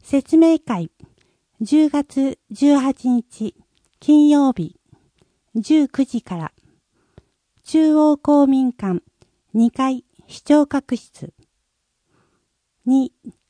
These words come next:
何でも商店街、出店者募集。初めての方、大歓迎。出会いとつながりの空間。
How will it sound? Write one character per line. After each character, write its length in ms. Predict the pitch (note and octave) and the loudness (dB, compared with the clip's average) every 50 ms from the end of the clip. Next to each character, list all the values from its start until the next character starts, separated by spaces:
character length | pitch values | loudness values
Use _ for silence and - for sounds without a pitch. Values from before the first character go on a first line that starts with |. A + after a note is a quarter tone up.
| _ _ _ _ | _ _ _ _
何 260 | A3+ B3+ D4 D#4 D#4 | 0 2 4 4 4
で 120 | D#4+ D#4+ D4+ | 4 4 4
も 120 | D4 C#4+ | 2 2
商 280 | - - C#4 C#4 C4+ C4 | 2 2 0 0 0 0
店 300 | - - B3 A#3+ A3 G3+ | -2 -4 -4 -4 -4 -6
街、 260 | F#3+ F3+ D#3+ - - _ _ _ _ _ _ _ _ _ _ _ _ _ _ _ _ _ _ _ _ | -6 -8 -10 -12 -16 _ _ _ _ _ _ _ _ _ _ _ _ _ _ _ _ _ _ _ _
出 300 | _ - - B3+ B3 - _ _ | _ -6 -4 -4 -4 -6 _ _
店 220 | - D#4 D4+ D4 | 0 0 0 0
者 320 | C#4 - - C4+ C4 B3+ - | -2 -4 -8 -8 -8 -8 -6
募 120 | _ A3 G#3+ | _ -2 -2
集。 340 | - - - G3 F#3 - - _ _ _ _ _ _ _ _ _ _ _ _ _ _ _ _ _ _ _ _ _ _ _ _ _ _ _ _ _ _ _ | -2 -2 -2 -2 -2 -2 -4 _ _ _ _ _ _ _ _ _ _ _ _ _ _ _ _ _ _ _ _ _ _ _ _ _ _ _ _ _ _ _
初 300 | _ - C4+ B3+ D4 E4 | _ -4 -4 2 2 4
め 120 | D#4+ E4 E4+ | 4 4 2
て 160 | - D4 B3 | 0 -4 -2
の 140 | A#3 G#3 - | -2 -4 -4
方、 400 | - F#3 - - C#3+ E3 D#3 _ _ _ _ _ _ | -6 -12 -12 -12 -16 -16 -18 _ _ _ _ _ _
大 240 | - A#3 C4 B3+ B3 | -2 0 0 0 -2
歓 320 | _ B3 B3+ A#3+ A3+ A3 | _ -2 -2 0 -2 -2
迎。 240 | G3 F#3+ F3 E3 - _ _ _ - _ _ _ _ _ _ _ _ _ _ _ _ _ _ _ _ _ _ _ _ F#3 | -4 -4 -6 -8 -10 _ _ _ -20 _ _ _ _ _ _ _ _ _ _ _ _ _ _ _ _ _ _ _ _ -8
出 200 | E3+ A#3 C4 C4+ | -4 -2 0 0
会 160 | C4+ C4+ C4+ | 0 -2 -2
い 40 | C4 | -4
と 360 | - _ - B3+ B3+ - - _ _ B3+ - | -6 _ -4 -2 -2 -4 -8 _ _ -20 -18
つ 140 | - - B3+ | -4 0 0
な 160 | C4+ C#4+ C4+ | 2 2 0
が 100 | D4 C#4+ | -2 -2
り 100 | - C4+ | 0 0
の 200 | C4 C4 C4 B3 | 0 0 0 -2
空 240 | - - A#3+ A#3 A3 | -2 -4 -4 -4 -4
間。 320 | - - G3 F#3+ F#3 - | -6 -8 -6 -6 -8 -10